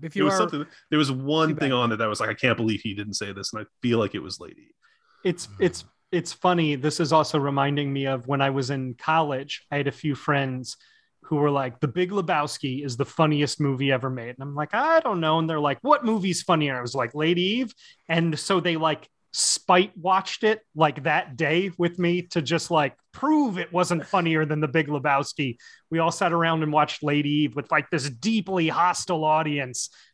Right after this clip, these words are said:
Speaker 3: that didn't want it to be funnier than The Big Lebowski, and who was in unanimous agreement when it was over that it was not funnier than The Big Lebowski. And that was, like, one of my, my Preston Sturges viewing experiences.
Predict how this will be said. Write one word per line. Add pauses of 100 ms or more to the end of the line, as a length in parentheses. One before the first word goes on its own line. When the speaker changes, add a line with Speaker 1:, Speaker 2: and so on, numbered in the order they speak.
(120)
Speaker 3:
that
didn't
want
it
to
be
funnier
than
The
Big
Lebowski, (280)
and
who
was
in
unanimous
agreement
when
it
was
over
that
it
was
not
funnier
than
The
Big
Lebowski. (340)
And
that
was,
like,
one
of
my,
my
Preston
Sturges
viewing (520)
experiences.